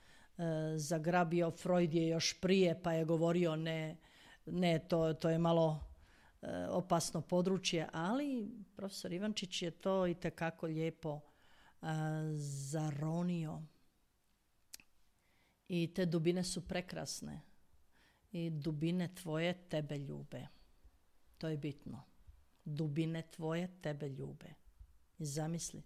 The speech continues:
šta će ti onda netko na ovoj zemlji, ali ne samo ono, „Aha, pa sam da samodostatna, ne treba mi nitko.” Ne, ne, ne, ne. Ako tebe tvoje dubine ljube, onda ti želiš biti onaj ko jesi.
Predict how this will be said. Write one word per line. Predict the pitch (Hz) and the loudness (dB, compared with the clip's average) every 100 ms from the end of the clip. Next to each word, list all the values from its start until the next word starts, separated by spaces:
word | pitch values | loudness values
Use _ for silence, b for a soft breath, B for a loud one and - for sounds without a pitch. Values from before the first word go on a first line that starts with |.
| - | -12
šta | - - 160 | -12 -12 -14
će | - 185 | -12 -14
ti | - 170 | -10 -6
onda | 165 160 156 160 - - - | -6 -6 -8 -12 -20 -20 -10
netko | 160 165 - - 143 - | -6 -6 -10 -12 -14 -10
na | 160 160 | -6 -4
ovoj | 156 147 | -4 -6
zemlji, | 147 156 156 - | -4 -6 -8 -6
ali | 160 165 | -6 -2
ne | 196 | -2
samo | - 247 240 | -2 0 0
ono, | 226 214 B B | 0 -2 B B
„Aha, | 180 190 185 - - | -2 0 0 -4 -6
pa | 170 | -4
sam | 185 170 | -2 -2
da | 175 | -2
samodostatna, | - 175 165 165 160 180 - 160 | -2 -2 0 0 0 -4 -4 -4
ne | 156 | -4
treba | - 156 151 | -4 -2 -2
mi | 156 | -2
nitko.” | 156 - 160 | -4 -6 -10
Ne, | 151 208 | -6 -2
ne, | 214 175 160 | -2 -2 -2
ne, | 147 151 | -4 -4
ne. | 139 127 123 - - b b b b b b | -6 -6 -8 -14 -20 b b b b b b
Ako | 165 - | -6 -4
tebe | 175 175 175 196 | -2 2 2 0
tvoje | 196 170 170 | 0 2 4
dubine | 165 165 165 180 180 | 4 4 6 8 8
ljube, | 175 226 262 254 202 170 - - b b b b b | 12 12 12 12 12 10 6 -8 b b b b b
onda | 196 202 | 0 0
ti | 196 226 | 4 4
želiš | 175 202 233 196 160 | 8 10 10 8 8
biti | 311 208 196 | 8 8 4
onaj | 180 180 180 | 6 4 4
ko | 165 | 6
jesi. | 170 170 - 151 | 8 6 4 -2